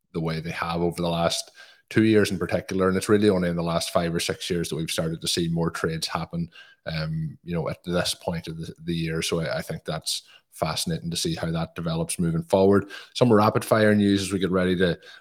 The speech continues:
wrap things up. We did have the Buccaneers re-signing Leonard Fournette today, a three-year contract for him. The Buffalo Bills signed Duke Johnson,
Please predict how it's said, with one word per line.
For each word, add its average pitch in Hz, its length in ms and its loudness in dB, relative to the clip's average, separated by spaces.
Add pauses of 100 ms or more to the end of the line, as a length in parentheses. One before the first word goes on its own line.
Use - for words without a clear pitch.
(120)
wrap 95 240 2
things 95 340 0
up. 101 220 4
We 98 100 4
did 95 180 4
have 90 160 4
the 92 60 -2
Buccaneers 87 580 2
re-signing 87 520 2
Leonard 85 300 0
Fournette - 500 -2
today, 107 420 6 (340)
a - 100 -12
three-year 87 360 0
contract 85 520 -2
for 82 260 -4
him. 95 440 0
The 90 120 -8
Buffalo 87 320 2
Bills 90 480 0 (220)
signed 90 340 0
Duke 90 220 0
Johnson, 98 540 0